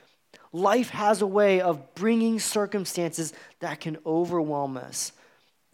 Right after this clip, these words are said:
And so the question is, how do we battle stress? What's your battle plan when stress comes into your life? Well, that's what we're gonna talk about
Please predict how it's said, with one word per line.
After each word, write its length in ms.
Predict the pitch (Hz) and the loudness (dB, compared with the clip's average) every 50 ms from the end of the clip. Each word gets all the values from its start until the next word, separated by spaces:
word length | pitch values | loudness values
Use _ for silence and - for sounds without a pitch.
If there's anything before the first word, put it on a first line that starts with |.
| _ _ _ _ _ _ | _ _ _ _ _ _
And 80 | 151 | -4
so 120 | - 160 151 | -2 -2 -2
the 80 | 151 | -2
question 440 | 151 - - 180 180 175 - 190 175 | -4 -2 -4 -2 -2 -2 -4 -4 -2
is, 160 | 165 147 131 | -2 -4 -4
how 640 | - - - - - - 165 160 170 175 175 180 180 | -6 -12 -14 -14 -8 -4 -2 0 2 2 2 0 -2
do 220 | 170 147 139 139 | -4 -6 -6 -6
we 440 | 127 123 135 139 143 143 143 147 151 | -6 -4 -4 -2 -2 -2 -2 -4 -6
battle 580 | 143 - _ 135 131 127 127 127 127 123 120 110 | -8 -8 _ -4 -2 -2 -2 -4 -6 -10 -12 -14
stress? 800 | - - - - - 120 104 104 107 107 - - - - - - _ _ _ _ _ _ _ _ _ _ _ _ | -18 -18 -16 -12 -10 -10 -10 -10 -12 -12 -8 -8 -8 -8 -8 -12 _ _ _ _ _ _ _ _ _ _ _ _
What's 240 | - 165 170 - 233 | -4 -2 -2 0 -2
your 80 | 226 | -2
battle 420 | 165 143 196 170 175 196 196 202 185 | -2 0 0 2 4 4 4 2 0
plan 420 | 196 - 170 165 160 160 160 151 - - - - _ | 0 -2 -2 0 0 0 -2 -4 -8 -16 -20 -12 _
when 160 | - 160 156 | -4 -4 -2
stress 840 | - - - - - - - 196 196 185 170 156 151 - - - - - - _ _ | -2 -4 -6 -6 -6 -4 2 6 8 8 8 6 4 0 -2 -2 -4 -8 -20 _ _
comes 320 | - 175 170 165 156 - | -4 -2 -2 -2 -2 -6
into 440 | - 170 165 165 165 147 - - 160 | -6 -6 -6 -6 -6 -6 -8 -6 -2
your 100 | 160 156 | -2 -2
life? 460 | 147 139 131 123 131 - - - - _ _ _ _ _ _ - _ _ _ _ | 0 -2 -4 -4 -6 -10 -14 -18 -20 _ _ _ _ _ _ -20 _ _ _ _
Well, 100 | - 147 | -6 2
that's 260 | 143 165 185 185 - - | 4 4 4 4 0 -4
what 120 | 185 185 | -2 -2
we're 100 | 180 170 | -2 0
gonna 160 | 175 175 165 | 2 0 0
talk 300 | 160 - 156 165 165 160 | 0 0 0 0 0 0
about 400 | 170 156 147 151 147 143 139 - | 0 2 4 4 4 4 2 -2